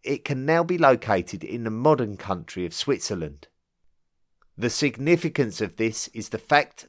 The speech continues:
that Rudolf belonged to the House of Habsburg, and the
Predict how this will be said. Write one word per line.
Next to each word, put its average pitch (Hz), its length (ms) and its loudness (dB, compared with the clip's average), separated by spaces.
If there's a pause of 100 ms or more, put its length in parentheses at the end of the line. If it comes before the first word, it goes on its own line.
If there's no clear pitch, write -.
that 156 160 -4
Rudolf 101 680 2
belonged 104 680 2 (100)
to - 140 -14
the 113 100 4
House - 560 0 (260)
of 80 180 -10
Habsburg, 76 720 -2 (600)
and 92 160 -8
the 95 60 2